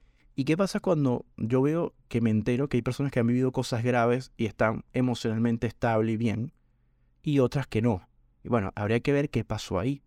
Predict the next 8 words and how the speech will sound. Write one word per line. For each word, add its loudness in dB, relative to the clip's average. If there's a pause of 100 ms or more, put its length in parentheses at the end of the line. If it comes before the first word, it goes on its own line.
(340)
Porque -2
cada 0
cerebro 2
humano, 0
cada 0
persona, 0
cada -2
experiencia -2